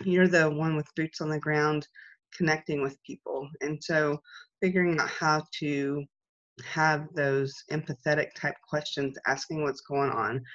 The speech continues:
There's something different with their kids' school because of how they're having to do distance learning,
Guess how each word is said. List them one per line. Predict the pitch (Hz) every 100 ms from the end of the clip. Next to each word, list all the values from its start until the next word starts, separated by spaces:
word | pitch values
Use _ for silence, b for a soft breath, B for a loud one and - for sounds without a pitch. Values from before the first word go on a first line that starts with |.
| B _ -
There's | 147
something | 147 143 143
different | 147 143 147 143 120
with | 139 -
their | 139
kids' | 135 - 160 -
school | - - 160 139
because | 123 - 143 139
of | 135 131
how | 139 139
they're | 139
having | 143 139
to |
do | 135 139
distance | 143 131 - 131 120 135
learning, | 139 131 120 120